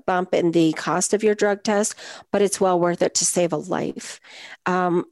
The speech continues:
I would also recommend that if you suspect that's something happening in your, um, in your workplace,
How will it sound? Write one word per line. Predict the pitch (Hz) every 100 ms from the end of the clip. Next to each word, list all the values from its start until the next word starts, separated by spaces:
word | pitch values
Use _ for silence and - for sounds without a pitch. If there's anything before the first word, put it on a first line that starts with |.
| -
I | 190
would | 196
also | 180 190 - 196
recommend | 180 175 185 170 165 165 175
that | 165 165 - _
if | 185 175 -
you | 185
suspect | - 175 - 175 _ -
that's | 175 -
something | 175 165 165 160 165 - - _
happening | - 175 - 180 170 165 - -
in | 165 165
your, | 160 156 156 165 -
um, | 165 165 180 - -
in | 180
your | 175
workplace, | 180 - - 196 190 -